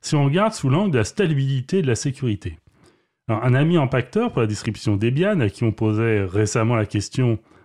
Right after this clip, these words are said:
À quand la prochaine version ? » a fait cette réponse bien connue dans le monde du libre, «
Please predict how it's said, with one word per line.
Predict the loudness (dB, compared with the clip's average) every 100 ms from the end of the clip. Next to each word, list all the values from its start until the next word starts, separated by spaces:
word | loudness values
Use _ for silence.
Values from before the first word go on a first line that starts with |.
| _
À | -6
quand | -2 -2
la | -2
prochaine | -2 -6 -2 0
version ? » | 0 -2 -4 -4 -4 _ _ _ -6
a |
fait | -2 -2
cette | -2 -2
réponse | 0 -2 0 0 0 -4
bien | -2 0
connue | 0 0 2 2
dans | 2
le |
monde | 2 2
du | 0
libre, « | -2 0 -2